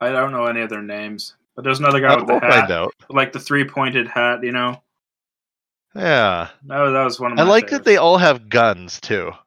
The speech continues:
Speaker 1: Yeah.
Speaker 2: So, like, what do those do? Do they actually shoot them? Or do they just hold them?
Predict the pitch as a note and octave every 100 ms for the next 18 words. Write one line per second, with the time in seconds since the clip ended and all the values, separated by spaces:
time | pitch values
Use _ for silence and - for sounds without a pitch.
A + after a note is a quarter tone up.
0 | _ _ C3 B2+ A#2+ A2+ - - _ _
1 | _ _ _ - E3+ E3 E3 E3 - D#3
2 | D3 - - - _ _ _ _ _ _
3 | _ _ _ _ B2+ D3 C#3 C#3 D3 -
4 | E2+ D#2+ - _ _ _ _ _ _ _
5 | _ _ _ _ A#2+ A2 A#2 - B2+ -
6 | F#2+ - A3+ - _ _ _ _ - G#2+
7 | A2 A2 G2+ - F#2+ F#2+ F2+